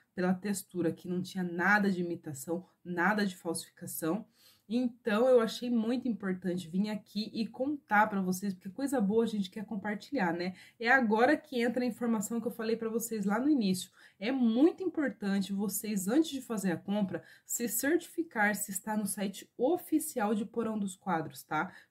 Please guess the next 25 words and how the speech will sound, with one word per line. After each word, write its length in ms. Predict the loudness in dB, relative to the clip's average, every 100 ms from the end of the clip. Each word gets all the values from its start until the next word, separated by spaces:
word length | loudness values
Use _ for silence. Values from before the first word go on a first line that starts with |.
| _
Por 220 | -4 -4
quê? 280 | -4 -4 -4
Porque 200 | -4 -6
tá 140 | -6
tendo 240 | -6 -2
muito 280 | 0 -2 -4
golpes, 760 | 4 6 8 6 0 -6 -12 -12 _ _ _
imitação, 760 | 0 0 0 -4 -4 -2 -2
falsificação 760 | -2 -4 -4 -6 -8 -6 -4 -2
do 80 | -2
produto. 540 | -4 -4 -2 -2 -2
Então, 220 | -2 0
por 180 | 2 4
exemplo, 520 | 4 4 2 2 -2 -12 -20 _
se 140 | -4
você 480 | 0 0 0 2 2
realiza 540 | 4 2 2 0 -2
compra 600 | -4 -2 -2 -2 -4 -10 -12 _
em 240 | 0 4
outro 400 | 8 8 6 0
site 500 | -2 0 2 2 -2
que 140 | -6 -4
não 160 | -2
seja 320 | -2 -2 0
oficial, 680 | -2 -6 -12 -4 2 2 0